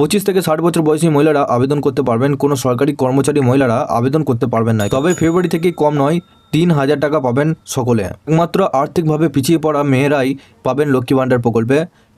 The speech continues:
টাকা। যাদের বাৎসরিক আয় আড়াই লক্ষ টাকার কম, তারাই কিন্তু পাবেন এই প্রকল্পের টাকা। এই টাকা পেতে জমা দিতে হবে ইনকাম সার্টিফিকেট। বার্ষিক ইনকাম আড়াই লক্ষ টাকার ইনকাম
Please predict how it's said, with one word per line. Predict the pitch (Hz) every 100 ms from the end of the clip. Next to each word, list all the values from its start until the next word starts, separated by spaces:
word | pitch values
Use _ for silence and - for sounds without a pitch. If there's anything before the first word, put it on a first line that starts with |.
| _
টাকা। | 120 117 143 180 _ _ 117
যাদের | 127 165 135
বাৎসরিক | 131 165 160 127
আয় | 131 156 131
আড়াই | 147 151
লক্ষ | 139 139
টাকার | 131 135 -
কম, | 123 151
তারাই | 135 120 131
কিন্তু | 131 135
পাবেন | 117 120 123
এই | 113
প্রকল্পের | 110 104 104 95
টাকা। | - - 156
এই | 170
টাকা | 156 180 151
পেতে | 139 175 170 160 - 127
জমা | 135 151
দিতে | 156 160 147 123
হবে | 127 147 139
ইনকাম | 127 127 135
সার্টিফিকেট। | 123 117 127 131 147 - _ -
বার্ষিক | 117 139 - 156 131
ইনকাম | 131 143 147 - -
আড়াই | 123 151 143
লক্ষ | 135 139
টাকার | 123 131 127
ইনকাম | 120 120 131